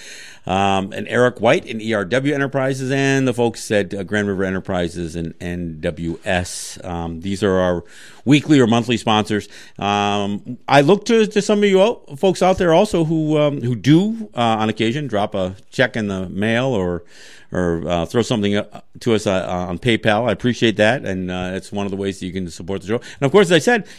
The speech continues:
you can, um, go to our store on our website, letstalknative dot com, and, uh, order a shirt.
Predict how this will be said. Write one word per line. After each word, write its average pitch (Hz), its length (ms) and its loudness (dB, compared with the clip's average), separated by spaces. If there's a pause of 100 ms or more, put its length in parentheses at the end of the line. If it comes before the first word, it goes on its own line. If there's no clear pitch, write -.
you 135 120 0
can, 175 280 2
um, 170 240 0 (320)
go 165 120 6
to 220 60 6
our 185 120 6
store 254 340 6
on 160 80 6
our 139 80 6
website, 147 520 4 (120)
letstalknative 123 720 -2
dot 120 200 2
com, 127 340 0
and, 107 220 0
uh, 104 320 -2
order 113 280 2
a 101 40 2
shirt. - 520 -2